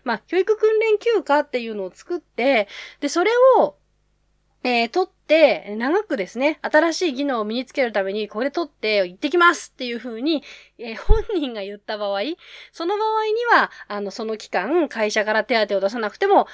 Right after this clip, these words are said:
あの、失業給付の同じ額がもらえますよというような内容になっております。これ、あの、最初見た時に、えー、どういう風にするんだろうと。会社がだって休みを与えなきゃいけないわけですよね。だけどこれ、労働者が自発的に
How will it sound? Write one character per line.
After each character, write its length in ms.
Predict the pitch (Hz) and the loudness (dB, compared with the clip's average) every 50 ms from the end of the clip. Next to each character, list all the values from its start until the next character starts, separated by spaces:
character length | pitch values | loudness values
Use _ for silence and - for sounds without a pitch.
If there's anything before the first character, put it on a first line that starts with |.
| - - - | -12 -12 -10
あ 80 | 202 | -8
の、 100 | 190 180 | -8 -8
失 180 | - - - 208 | -8 -8 -10 -6
業 140 | 196 196 196 | -6 -6 -6
給 220 | - - 226 208 | -4 -6 -6 -6
付 100 | 190 190 | -4 -6
の 260 | 175 170 175 170 220 | -6 -6 -4 -2 0
同 120 | 254 294 285 | 0 0 0
じ 100 | 277 294 | 0 -2
額 160 | 294 285 302 | -4 -2 -2
が 120 | 277 220 196 | -2 0 0
も 80 | 190 | 2
ら 100 | 214 208 | 2 2
え 60 | 208 | 2
ま 100 | 208 208 | 0 -2
す 140 | 208 - 226 | -4 -4 -2
よ 220 | 269 330 359 349 - | 0 2 2 2 2
と 120 | - 240 | 0 -2
い 80 | 220 208 | -2 -2
う 80 | 196 | -2
よ 120 | 202 196 190 | -2 -2 -4
う 20 | |
な 100 | 185 180 | -4 -4
内 220 | 185 180 180 185 | -4 -2 -2 -2
容 100 | 190 185 | -2 -2
に 80 | 220 269 | 0 0
な 120 | 240 202 | 0 0
っ 60 | 196 - | -2 -2
て 200 | _ - 165 - | _ -10 -10 -8
お 60 | 190 | -8
り 100 | 185 185 | -6 -4
ま 140 | 175 175 190 | -2 -2 -4
す。 100 | - - - - - - - - | -4 -8 -14 -20 -20 -20 -20 -20
こ 140 | _ - - | _ -2 4
れ、 80 | 349 359 | 6 8
あ 120 | 349 359 | 8 8
の、 360 | 349 349 349 349 349 349 349 | 8 8 8 8 8 6 6
最 160 | 330 - 370 381 | 6 6 6 6
初 80 | 392 | 8
見 120 | 370 403 440 | 6 6 6
た 120 | 508 320 | 6 4
時 220 | 269 240 196 190 | 2 0 0 -2
に、 420 | 185 190 214 220 220 214 196 180 - - - _ _ _ _ _ _ | -2 0 2 2 4 4 2 0 -4 -10 -20 _ _ _ _ _ _
え 220 | - 180 190 202 196 | -10 -6 -4 -4 -4
ー、 60 | - _ _ _ | -4 _ _ _
ど 220 | - 185 165 226 285 | -14 -10 -6 0 0
う 40 | 359 | 4
い 80 | 349 359 | 4 4
う 80 | 330 | 4
風 220 | 262 233 240 233 226 | 4 0 -4 -6 -4
に 140 | 220 214 | -4 -6
す 120 | - - 214 | -6 -6 -4
る 120 | 208 202 | -2 0
ん 40 | 208 | 0
だ 120 | 202 180 | 0 0
ろ 140 | 180 170 165 | 0 -2 -4
う 40 | 156 | -6
と。 240 | - - - - - - - - - - - - - _ _ _ | -8 -12 -12 -14 -18 -20 -20 -20 -20 -20 -20 -20 -20 _ _ _
会 240 | - - 277 370 392 | -4 0 2 2 4
社 140 | - 440 415 | 4 4 2
が 80 | 392 381 | 4 6
だ 80 | 392 | 4
っ 80 | 381 381 | 4 4
て 360 | _ - 214 196 175 160 160 165 | _ 0 0 0 0 -4 -8 -8
休 320 | 190 196 202 - - - 453 466 480 466 | -8 -6 -6 -6 -2 0 2 4 6 6
み 40 | 415 | 6
を 160 | 294 220 202 | 6 6 4
与 160 | 196 202 285 | 4 4 4
え 120 | 302 330 339 | 4 6 6
な 140 | 330 330 - | 4 4 4
き 60 | 240 | 2
ゃ 40 | 202 | 0
い 80 | 190 | 0
け 140 | 175 - 190 | 0 -2 -2
な 160 | 196 196 185 | -2 -2 -2
い 140 | 185 180 180 | -2 -2 -4
わ 80 | 185 185 | -4 -4
け 80 | 196 | -6
で 80 | 175 156 | -10 -10
す 120 | - - | -12 -12
よ 60 | 170 | -6
ね。 240 | 190 240 254 262 262 - - - _ | -2 0 0 0 -2 -4 -12 -6 _
だ 100 | 302 294 | -2 0
け 80 | 262 214 | 0 -2
ど 80 | 202 | 0
こ 100 | - 254 | 0 2
れ、 220 | 254 262 247 214 - - - _ | 4 6 6 4 4 -2 -6 _
労 100 | 247 302 | 4 6
働 400 | 392 466 523 508 508 508 494 415 | 8 10 10 8 8 6 6 4
者 140 | - 226 196 | 2 2 0
が 140 | 202 175 160 | 0 0 -2
自 260 | - - 202 220 247 | -2 0 2 2 4
発 300 | - 403 480 - - - | 4 2 2 0 2 2
的 180 | 508 480 - | 2 2 4
に 60 | 466 | 4